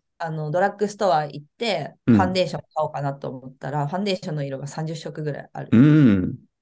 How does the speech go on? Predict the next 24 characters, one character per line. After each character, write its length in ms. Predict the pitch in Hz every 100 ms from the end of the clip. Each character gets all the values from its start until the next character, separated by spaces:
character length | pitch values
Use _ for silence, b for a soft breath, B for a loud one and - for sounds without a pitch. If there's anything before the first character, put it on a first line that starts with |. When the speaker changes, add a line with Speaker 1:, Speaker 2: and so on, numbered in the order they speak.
| _ -
Speaker 1:
ぐ 60 |
ら 140 | 147 147
い、 280 | 269 226 - -
お 100 | 160
肌 240 | 220 147
の 100 | 135
色 180 | 131 127
も 40 | - _
み 80 | 139
ん 40 |
な 120 | 135 135
違 380 | - 139 123
い 40 | 120
ま 160 | 123
す 140 | - 147
し、 80 | 143
Speaker 2:
う 40 |
ん。 40 |
う 20 | 110
ん 320 | - 104 95
う 40 |
ん 80 | -
う 40 | 104
ん。 140 | 92